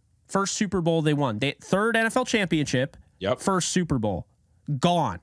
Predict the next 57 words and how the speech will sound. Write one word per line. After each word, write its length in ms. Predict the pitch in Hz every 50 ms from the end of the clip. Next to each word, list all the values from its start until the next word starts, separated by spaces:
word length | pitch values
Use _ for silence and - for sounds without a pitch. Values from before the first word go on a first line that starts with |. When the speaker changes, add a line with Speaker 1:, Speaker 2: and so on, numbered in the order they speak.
| _ _ _
Speaker 1:
in, 220 | 139 143 143 147
like, 220 | 143 143 139 127 - -
y-, 140 | 139 135 - _
you 100 | 156 143
know, 60 | 135 127
a 40 |
couple 280 | 127 - 175 165 - 160
years, 300 | 143 135 127 117 90 101
few 240 | - - - 170 156
years. 380 | 147 139 127 104 85 - - - - - - _ _ _ _ _ _
Stafford, 640 | - - - 165 151 175 180 - 220 226 240 214 208
you're 80 | 190
gonna 100 | 165 196 180
do 100 | 165 180
the 100 | 151 143
same 480 | - - - - 285 262 285 285 277 254
thing? 420 | - - - 277 269 285 330 349 403 453 349 - - - _ -
Twenty 340 | - - 262 302 381 392 359
years 240 | 330 339 349 294 - 277
later, 220 | 254 262 294 294
you're 80 | 262 226 262
gonna 120 | 240 269 262
do 80 | 269
the 60 | 254
same 300 | 226 - - 254 262 277
exact 320 | 277 220 220 247 254 240 -
thing 180 | 254 233 247
you're 80 | 254 226
gonna 140 | 220 220 220
do 100 | 240 240
it 80 | 226
to 60 | - -
Stafford? 480 | - - 185 - 240 - 247 247 226 - - - - -
It's 160 | 202 196 -
not 180 | 196 208 220 233
a 40 | 214
good 100 | 190 196
look, 360 | 185 196 214 139 - - - - - -
okay? 300 | 151 151 165 165 170 170
Like, 180 | 156 147 151
I'm 140 | 151 170 180
one 100 | 185 190
of 60 | 185
those 100 | 185 170
people, 180 | - - 175 -
it's 120 | 160 - -
not 240 | 160 160 170 175
a 40 | 175
good 120 | 165 165 151
look. 200 | 139 117 95 87
Speaker 2:
I 60 | 113 -
hear 120 | - 190 202
you. 140 | 127 87 - -
I 100 | 90 98
hear 120 | 113 123 143
you. 60 | 151
Speaker 1:
But 420 | 254 277 254 196 170 175 165 -